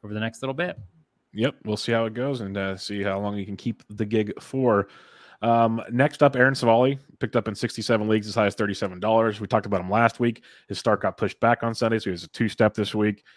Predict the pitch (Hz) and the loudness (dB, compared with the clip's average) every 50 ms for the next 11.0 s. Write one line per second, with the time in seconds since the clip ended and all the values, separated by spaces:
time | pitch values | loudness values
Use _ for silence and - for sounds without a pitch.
0 | _ _ _ _ _ 113 110 101 92 - 123 113 113 110 104 - 110 98 - 113 | _ _ _ _ _ 0 0 0 0 0 2 2 2 2 0 -2 -4 0 0 0
1 | 104 104 98 107 104 101 - - 110 107 101 95 107 101 104 101 95 101 104 101 | 0 2 0 -2 -4 -4 -4 -2 -2 -2 0 0 0 0 0 0 0 0 -2 -2
2 | 101 98 98 101 101 98 - - 107 101 98 92 - - 101 98 98 - 104 95 | 0 -2 -2 -2 -2 -4 -6 -6 -4 -4 -4 -4 -4 -4 -4 -4 -4 -2 -4 -4
3 | 95 - - - 101 92 92 92 87 - _ _ - _ _ _ _ _ _ - | -4 -4 -6 -6 -4 -4 -4 -6 -8 -10 _ _ -20 _ _ _ _ _ _ -4
4 | 98 101 98 - - 110 107 110 107 101 107 101 92 90 92 101 101 101 - - | -2 -2 -2 -2 0 2 4 4 4 4 2 0 0 -2 0 0 -2 -2 -2 -8
5 | - 87 95 98 107 101 - - 104 104 104 107 107 110 101 101 104 95 92 90 | -10 -2 0 0 0 0 -4 -6 -4 -2 0 2 0 0 -2 -4 -6 -8 -4 -2
6 | 104 98 101 98 101 101 101 98 104 101 - 113 104 98 101 104 101 101 104 104 | -2 -2 -2 -2 -2 0 0 0 0 -2 -2 -2 -2 0 0 0 2 2 2 4
7 | 104 107 104 - _ _ _ _ _ _ _ _ _ - 98 98 98 95 92 92 | 4 2 2 -2 _ _ _ _ _ _ _ _ _ -2 0 2 2 0 0 -2
8 | 92 101 98 98 95 104 107 98 - 123 113 107 104 101 - 104 98 98 101 98 | 0 0 0 0 0 -4 -2 0 0 0 2 2 0 0 0 -4 -4 -4 -4 -4
9 | 98 95 - 98 98 98 98 98 98 98 101 101 98 - - 120 113 107 - 135 | -6 -8 -6 -2 0 2 2 2 2 2 0 -2 -4 -4 -2 -2 0 2 2 2
10 | 135 123 113 104 - 104 104 107 98 - - 95 92 95 92 85 90 98 95 95 | 2 2 -2 -2 2 2 2 2 2 -2 -4 -4 -2 -2 -4 -4 -4 -4 -2 -4